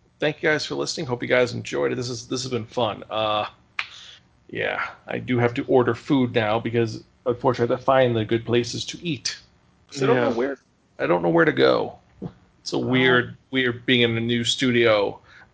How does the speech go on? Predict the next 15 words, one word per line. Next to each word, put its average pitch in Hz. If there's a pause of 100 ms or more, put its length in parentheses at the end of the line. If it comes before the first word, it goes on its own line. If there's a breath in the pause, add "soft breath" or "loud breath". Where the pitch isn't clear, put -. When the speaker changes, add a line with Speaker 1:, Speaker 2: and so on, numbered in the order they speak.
(160)
Speaker 1:
location 123
for 117
the 110
Spirekin 113
Studios, -
no 127
longer 117
being 113
in 117
that 117
part 110
of 113
Boston, -
of 113
Massachusetts. -